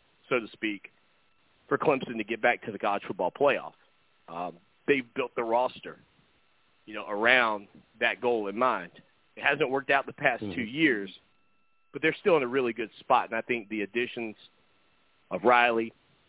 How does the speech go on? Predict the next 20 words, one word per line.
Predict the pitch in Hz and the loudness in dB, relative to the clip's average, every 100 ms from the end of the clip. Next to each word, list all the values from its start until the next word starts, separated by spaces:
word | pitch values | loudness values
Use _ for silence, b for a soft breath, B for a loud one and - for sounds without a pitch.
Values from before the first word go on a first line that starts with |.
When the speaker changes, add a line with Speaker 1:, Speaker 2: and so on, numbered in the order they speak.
| - | -2
Speaker 1:
Cade | 120 113 | -2 0
Klubnik | 143 123 123 123 - _ _ _ _ _ - | 2 2 2 -8 -14 _ _ _ _ _ -8
should | 160 139 | -6 -6
spark | - 127 107 | 0 0 0
this | 110 - | -4 -4
offense | 107 98 107 98 - | -4 -4 -8 -10 -6
to | 107 | -6
a | |
point | - 101 95 | -4 -8 -6
where | 92 95 90 87 - 120 | -4 -4 -4 -8 -4 0
they'll | 147 127 | 2 0
contend | 120 101 - 165 120 101 | -10 -18 -4 -2 -2 -4
to | 92 | -10
get | 95 | -10
back | 90 87 | -10 -10
in, | 107 90 | -10 -10
if | - | -8
that | 95 87 | -8 -8
makes | 85 | -10
sense. | 104 | -8